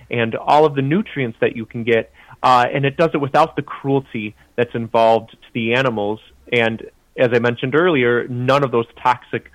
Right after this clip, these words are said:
metals and, and microplastics that are found in much of the, the sea life that we,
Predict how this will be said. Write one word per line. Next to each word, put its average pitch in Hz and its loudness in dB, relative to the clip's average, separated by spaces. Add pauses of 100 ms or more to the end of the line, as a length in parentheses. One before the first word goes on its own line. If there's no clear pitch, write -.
(180)
metals 117 2
and, 104 -10
and 110 -6
microplastics 113 -2
that 113 0
are 110 -2
found 113 0
in 113 -4
much 113 -2
of 104 -6
the, 107 0 (220)
the 117 -6 (100)
sea 156 -4
life 107 -2 (340)
that 113 0
we, - -6